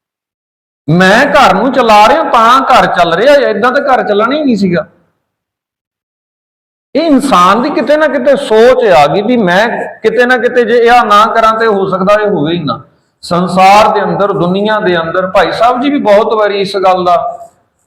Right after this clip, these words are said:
ਮੈਂ ਮੇਰੀ ਵਾਲੀ ਗੱਲ ਦਾ ਜ਼ਿਕਰ ਕਰਦੇ ਨੇ ਵੀ ਇਹ ਭੁਲੇਖਾ ਸਾਡਾ ਮੈਂ ਮੇਰੀ ਵਾਲਾ ਭਰਮ ਹੈ, ਇਹ ਮਾਇਆ ਦਾ ਕਿਤੇ ਨਾ ਕਿਤੇ ਪਿਆ ਹੋਇਆ ਪ੍ਰਾਣੀ ਨੂੰ, ਤੇ ਇਹ ਸੱਚਾਈ ਹੈ, ਇਹ ਅਸਲੀਅਤ ਹੈ।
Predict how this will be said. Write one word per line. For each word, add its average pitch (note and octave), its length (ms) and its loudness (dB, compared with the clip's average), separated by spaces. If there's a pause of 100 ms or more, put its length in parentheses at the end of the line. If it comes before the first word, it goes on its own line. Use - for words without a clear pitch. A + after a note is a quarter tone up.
(160)
ਮੈਂ D3+ 180 0
ਮੇਰੀ F#3+ 280 0
ਵਾਲੀ G#3+ 160 0
ਗੱਲ F#3+ 260 0
ਦਾ G3 120 2
ਜ਼ਿਕਰ G3 420 -4
ਕਰਦੇ G3+ 340 0
ਨੇ A#3 240 -2 (400)
ਵੀ C4 80 -2
ਇਹ D4 200 0
ਭੁਲੇਖਾ A3 560 2
ਸਾਡਾ F#3 380 2
ਮੈਂ F#3+ 220 -2
ਮੇਰੀ D3+ 320 -2
ਵਾਲਾ B2+ 360 -4 (1120)
ਭਰਮ F3+ 280 2
ਹੈ, G3 400 2
ਇਹ A3+ 100 2
ਮਾਇਆ G3 400 4
ਦਾ A3+ 300 4
ਕਿਤੇ A3 300 -2
ਨਾ A3+ 120 -2
ਕਿਤੇ A3 720 -2
ਪਿਆ G#3 360 4
ਹੋਇਆ G#3+ 240 2
ਪ੍ਰਾਣੀ F3+ 460 0
ਨੂੰ, A3+ 260 -4 (1300)
ਤੇ A#3+ 80 2
ਇਹ C#4+ 120 4
ਸੱਚਾਈ B3 560 2
ਹੈ, B3 60 4
ਇਹ A#3+ 260 2
ਅਸਲੀਅਤ G#3 580 0
ਹੈ। - 280 -6